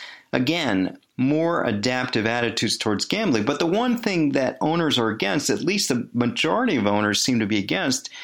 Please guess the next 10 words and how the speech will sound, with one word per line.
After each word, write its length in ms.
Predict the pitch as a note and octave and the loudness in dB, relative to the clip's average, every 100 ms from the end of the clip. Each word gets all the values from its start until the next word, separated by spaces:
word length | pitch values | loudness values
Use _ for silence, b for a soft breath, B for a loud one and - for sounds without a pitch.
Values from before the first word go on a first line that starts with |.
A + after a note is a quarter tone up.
| B B - | B B -2
is 200 | C#3 - | 0 2
casinos 1120 | E3+ D3 - - C4+ C#4 F#3+ A2 G#2 A2+ - | 0 0 0 2 2 2 2 2 2 2 0
having 420 | - C#3+ D3 D3+ | 0 0 2 2
an 80 | C3+ | 2
interest 460 | C3+ D3 - C3 - | 2 0 0 0 2
in 140 | A#2 | 2
the 80 | G#2 | 2
financing 560 | - C#3 C#3+ C#3 C3 G#2 | 0 0 2 0 0 -2
of 80 | |
stadia, 920 | - - - E3+ B3+ B2 D#2 G2+ C#3+ | -2 -2 0 0 2 2 2 0 -2